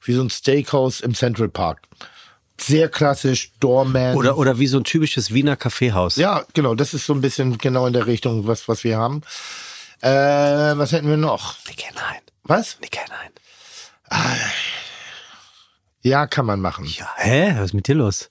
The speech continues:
Speaker 1: Ist international. New York. New York
Speaker 2: Ach
Speaker 1: ist,
Speaker 2: so,
Speaker 1: das
Speaker 2: ja,
Speaker 1: ist die Scha-,
Speaker 2: guter
Speaker 1: no,
Speaker 2: Punkt.
Speaker 1: das ist ein sehr guter
Speaker 2: Guter,
Speaker 1: Punkt.
Speaker 2: also nicht, dass es schlecht wäre, er kennt's einfach dann wahrscheinlich so von der Art.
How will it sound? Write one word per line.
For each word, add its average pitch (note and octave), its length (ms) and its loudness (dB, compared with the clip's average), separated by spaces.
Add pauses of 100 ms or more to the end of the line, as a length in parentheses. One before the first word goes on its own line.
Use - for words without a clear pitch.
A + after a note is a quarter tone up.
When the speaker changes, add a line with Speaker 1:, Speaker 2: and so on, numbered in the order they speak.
(120)
Speaker 1:
Ist - 180 0
international. C3 720 0
New G#2+ 100 2
York. A2+ 360 0
New A2+ 60 2
York A#2 180 2
Speaker 2:
Ach C3+ 40 2
Speaker 1:
ist, C3 100 0
Speaker 2:
so, E3 220 2
Speaker 1:
das A2+ 140 0
Speaker 2:
ja, B2+ 180 4
Speaker 1:
ist D#3+ 60 0
die A2+ 60 -2
Scha-, C3 160 0
Speaker 2:
guter D3 280 2
Speaker 1:
no, B2+ 120 2
Speaker 2:
Punkt. G#2+ 140 0
Speaker 1:
das A2+ 100 -4
ist A#2+ 40 -2
ein A#2+ 80 0
sehr B2+ 140 4
guter G#2 220 0
Speaker 2:
Guter, C#3 160 0
Speaker 1:
Punkt. - 100 0
Speaker 2:
also D3 160 2
nicht, D#3+ 180 0
dass D3 100 2
es A#2 60 -4
schlecht - 240 -2
wäre, D#3+ 120 2
er C3 40 0
kennt's - 300 -4
einfach E2+ 300 -10
dann E2 160 -14
wahrscheinlich F2+ 360 -6
so F2+ 120 -8
von G2+ 160 -4
der F#2 100 -2
Art. E2+ 320 -4